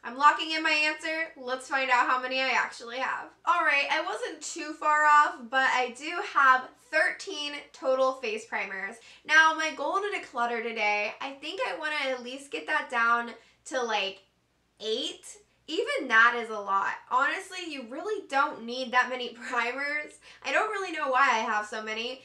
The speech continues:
especially considering moisturizer pretty much works as a primer in itself, and I know I have a ton of those too. Yeah, I think I wanna declutter six face primers.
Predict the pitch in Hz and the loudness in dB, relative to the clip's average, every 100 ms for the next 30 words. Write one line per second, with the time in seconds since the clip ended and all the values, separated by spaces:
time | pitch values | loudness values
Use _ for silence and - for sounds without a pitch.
0 | - 254 - 294 370 392 392 277 269 269 | -16 -16 -6 -6 -4 -6 -6 -8 -6 0
1 | 269 269 233 220 233 269 - 311 311 320 | 2 0 -2 -6 -6 -6 -6 -4 -4 -4
2 | 349 330 262 _ - 240 294 339 320 311 | -6 -8 -8 _ -10 -4 -4 -2 -4 -4
3 | 269 240 269 - 247 233 220 226 233 240 | -4 -2 -2 -2 -8 -6 -6 -6 -6 -4
4 | 226 208 - - - 220 254 - 208 208 | -4 -6 -10 -14 -4 -2 -2 -4 -6 -6
5 | 202 233 311 320 311 294 262 - 277 277 | -4 2 4 4 4 2 2 -2 -2 -2
6 | 262 226 254 240 - - 349 220 202 294 | -2 0 0 -2 -6 -8 -4 -2 -2 4
7 | 247 220 - 285 320 381 415 415 381 370 | 6 6 2 -4 -8 -8 -6 -4 -2 -4
8 | 349 339 254 262 254 254 262 - - - | -6 -2 0 2 2 0 -2 -12 -20 -8
9 | 320 330 - - - 247 226 - 233 208 | -2 -2 -2 -16 -8 -4 -4 -4 -6 -6
10 | 190 190 | -6 -10